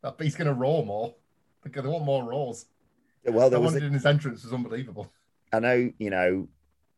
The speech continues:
Speaker 2: it's, I suppose it's a bit akin to the long-term storytelling we've seen with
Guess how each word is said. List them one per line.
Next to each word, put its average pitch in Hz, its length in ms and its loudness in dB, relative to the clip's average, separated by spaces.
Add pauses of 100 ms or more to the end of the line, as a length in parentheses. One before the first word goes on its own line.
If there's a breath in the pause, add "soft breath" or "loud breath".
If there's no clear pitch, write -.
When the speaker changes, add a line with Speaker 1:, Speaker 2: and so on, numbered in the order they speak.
(600)
Speaker 2:
it's, 87 120 -2
I 131 120 -4
suppose 196 320 2
it's - 240 -6
a 127 60 -2
bit 156 340 -2
akin 95 500 -2
to 95 140 -8
the 92 120 2
long-term 95 360 0
storytelling 87 500 -4
we've 87 100 -4
seen 90 300 -4
with 85 180 -4